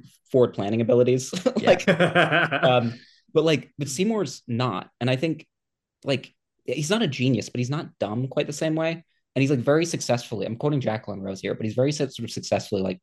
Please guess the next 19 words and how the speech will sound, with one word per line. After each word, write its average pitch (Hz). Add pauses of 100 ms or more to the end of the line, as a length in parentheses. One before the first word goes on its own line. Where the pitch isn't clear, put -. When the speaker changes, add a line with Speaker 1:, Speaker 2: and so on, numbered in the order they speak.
(340)
Speaker 1:
plucking 123
the 107
strings 101
of 92
the -
colonial 98
unconscious 95
to -
sort 117
of 107
portray 110
himself 101
as 92
a 98
good, 110
hardworking 104
Kiwi 101
boy, -
like, -